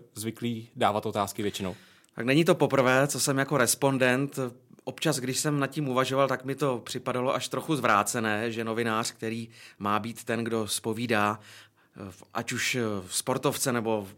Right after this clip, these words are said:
Speaker 2: běžné lidi, tak najednou usedne do stolice a, tedy do židličky, <laughs> aby byl úplně přesný, a má odpovídat na dotazy. A tak už jsem v tom, řekněme, trošku zběhlý, tak snad to půjde dobře. <laughs>
Speaker 1: Je to pro tebe náročnější třeba psychicky, nebo jsi už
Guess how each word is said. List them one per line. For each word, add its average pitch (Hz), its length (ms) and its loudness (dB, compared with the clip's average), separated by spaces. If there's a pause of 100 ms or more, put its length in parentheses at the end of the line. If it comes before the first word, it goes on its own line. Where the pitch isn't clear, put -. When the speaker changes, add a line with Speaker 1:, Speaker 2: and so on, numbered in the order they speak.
Speaker 2:
běžné 123 460 2
lidi, 120 280 0 (260)
tak 113 160 -8
najednou 117 340 0
usedne 120 640 -2
do 107 120 -4
stolice 131 580 -2
a, 107 300 -2 (480)
tedy 98 240 -6
do 98 120 -4
židličky, 135 640 0
<laughs> 165 280 6
aby 143 160 4
byl 160 220 8
úplně 175 320 6
přesný, 170 440 8 (320)
a 139 120 6
má 156 180 10
odpovídat 160 580 6
na 139 100 6
dotazy. 185 480 8 (440)
A - 100 -12
tak 131 240 -2
už 123 140 -8
jsem 127 200 0
v 123 80 -12
tom, 107 320 -8 (160)
řekněme, 110 340 0
trošku 110 300 -2
zběhlý, 107 400 2
tak 98 180 0
snad 110 160 -4
to 113 100 0
půjde 113 240 2
dobře. 101 300 0 (600)
<laughs> 131 120 -4 (880)
Speaker 1:
Je 120 100 4
to 135 100 0
pro 120 160 0
tebe 139 560 0
náročnější 127 600 2
třeba 151 260 6
psychicky, 190 560 -2
nebo 135 380 2
jsi 147 160 -4
už 147 240 0